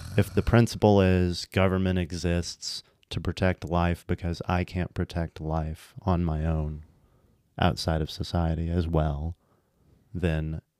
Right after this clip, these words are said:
how should society be arranged such that life is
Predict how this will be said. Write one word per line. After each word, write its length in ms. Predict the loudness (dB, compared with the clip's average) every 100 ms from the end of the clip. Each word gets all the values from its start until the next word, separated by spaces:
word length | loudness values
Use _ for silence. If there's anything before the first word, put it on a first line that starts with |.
| _
how 240 | -2 2 2
should 280 | 0 -2 0
society 480 | -2 2 2 2
be 120 | 2 0
arranged 640 | 2 0 -2 -6 -12 -18 -18 _ -14
such 340 | -6 -6 -6
that 220 | -10 -8
life 320 | -4 -4 -4
is 140 | -8